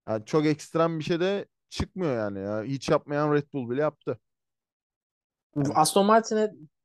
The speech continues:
Speaker 2: ilgili söyleyeceğim bir şey var mı? Bir yere bağlayacağım.
Speaker 1: Ya şöyle, ben Aston Martin'in ş-, şu yönünü söyleyeceğim. Abi bu takım yani ne yaptı da bu adam emeklilik kararı aldı Vettel'le bağlantılı olarak. Yani ben hiç beklemiyordum on üçe düşüp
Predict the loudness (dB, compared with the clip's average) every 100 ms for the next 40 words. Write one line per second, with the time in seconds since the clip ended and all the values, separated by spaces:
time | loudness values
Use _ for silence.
0 | -4 0 0 2 4 4 2 4 6 6
1 | 4 -4 -4 -2 -2 -2 -4 -4 -8 -10
2 | _ _ -2 0 0 2 2 4 2 2
3 | 0 0 -2 -4 -6 -2 -4 -4 -8 -8
4 | -10 _ _ -20 -20 -20 -8 0 2 2
5 | 0 -6 -4 -4 -4 -6 -4 -2 -2 -4
6 | -4 -4 0 -4 -4 _ -6 -4 0 2
7 | 2 0 0 0 2 2 2 2 0 -4
8 | -6 -10 -4 0 2 4 2 0 -2 -4
9 | -4 -4 -2 -2 -2 -2 -4 -8 -4 -2
10 | -2 -2 -2 2 2 2 0 0 0 0
11 | 0 0 -4 -4 -2 -2 -2 -8 -8